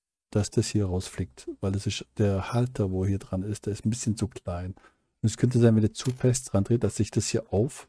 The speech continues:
dass das hier aufgeht und dass, ähm, das einfach sich zurückschiebt. Und, ähm,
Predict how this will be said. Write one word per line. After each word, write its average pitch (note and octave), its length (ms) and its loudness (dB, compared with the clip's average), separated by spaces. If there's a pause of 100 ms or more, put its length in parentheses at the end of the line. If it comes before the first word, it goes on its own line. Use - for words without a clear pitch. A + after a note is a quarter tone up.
dass - 240 -10
das G#2+ 140 -6
hier - 180 -2
aufgeht A#2+ 560 2 (580)
und G2+ 380 2
dass, G#2 320 2 (100)
ähm, G2 920 0
das - 180 -4
einfach A2 260 -2
sich - 260 -2
zurückschiebt. - 760 0 (100)
Und, G2 320 -2
ähm, F#2+ 340 0